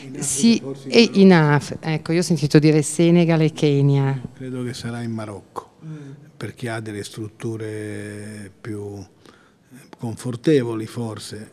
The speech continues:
Speaker 1: ma, eh, io penso che è giusto, perché, eh, come ha detto prima Stedile,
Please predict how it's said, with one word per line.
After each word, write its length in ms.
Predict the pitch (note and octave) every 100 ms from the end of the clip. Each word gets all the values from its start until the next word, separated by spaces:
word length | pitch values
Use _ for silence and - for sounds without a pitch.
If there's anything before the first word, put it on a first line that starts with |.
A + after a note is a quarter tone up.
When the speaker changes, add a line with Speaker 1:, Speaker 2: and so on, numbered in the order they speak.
| - -
Speaker 1:
ma, 340 | C3+ A#2+ - - - _ _
eh, 480 | C3 B2 A#2+ A#2+ A#2+
io 180 | C3 E3+
penso 1120 | C#3 C#3 A#2+ B2 A#2+ A#2 A2+ A2 A2 G#2+ G#2 - - _ _ -
che 180 | A#2+
è 60 | G#2
giusto, 520 | G#2 A2+ G#2 - G2+
perché, 640 | F2 - G2 - A2+ A2 G#2+ - - _ _ - -
eh, 800 | A#2 A2 G#2+ G#2+ G#2+ G#2 G#2+ A2
come 260 | A2 A#2 A2
ha 40 | G#2+
detto 320 | A2+ A2+ A2+
prima 340 | A2+ B2 A#2
Stedile, 840 | - - C3 A#2+ A#2+ B2 B2+ -